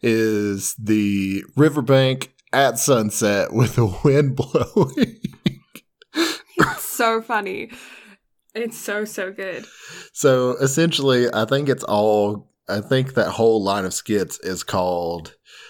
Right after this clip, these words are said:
Speaker 1: High School Boys and Literary Girl or something like that.
Speaker 2: Yeah, I think so.
Speaker 1: <laughs>
Speaker 2: Yeah.
Speaker 1: And so, essentially,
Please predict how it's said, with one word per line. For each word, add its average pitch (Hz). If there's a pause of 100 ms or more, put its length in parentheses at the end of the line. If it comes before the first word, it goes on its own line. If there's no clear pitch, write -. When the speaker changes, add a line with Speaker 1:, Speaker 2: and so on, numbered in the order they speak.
(140)
Speaker 1:
High 98
School 110
Boys 104
and 87
Literary 127
Girl 147
or 139
something 160
like 165
that. 185 (220)
Speaker 2:
Yeah, 202
I 196
think 202
so. 180 (120)
Speaker 1:
<laughs> -
Speaker 2:
Yeah. 190
Speaker 1:
And 151
so, 151
essentially, 139